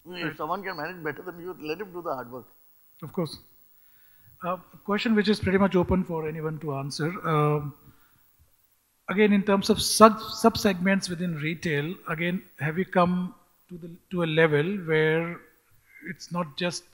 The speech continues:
Speaker 2: investing into retail real estate, but it is investing into, um, large shopping centers, convenience stores, uh, neighborhood stores? Uh, is that going to happen soon? Is that, do you think, happening, or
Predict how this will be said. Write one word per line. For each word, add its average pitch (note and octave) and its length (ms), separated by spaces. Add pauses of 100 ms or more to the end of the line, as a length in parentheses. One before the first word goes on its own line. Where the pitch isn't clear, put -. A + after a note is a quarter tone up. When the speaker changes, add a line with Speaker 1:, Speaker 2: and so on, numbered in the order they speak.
(140)
Speaker 2:
investing E3 480
into D#3 280 (260)
retail D#3 360
real D3+ 200
estate, D3+ 400
but D#3+ 100 (120)
it D#3+ 120
is D#3 140
investing D3 460
into, C#3+ 360 (800)
um, D3 540
large E3 300
shopping F3 300
centers, D#3+ 540
convenience E3+ 560
stores, D#3+ 580
uh, D#3 160
neighborhood D#3+ 540
stores? D#3+ 540 (920)
Uh, E3 300
is E3 140
that F3 380 (300)
going F#3 220
to G3+ 80
happen F#3 280
soon? G#3 360
Is F3 160
that, F3 340
do F3 80
you E3+ 60
think, F3+ 180
happening, G3+ 500
or F3 360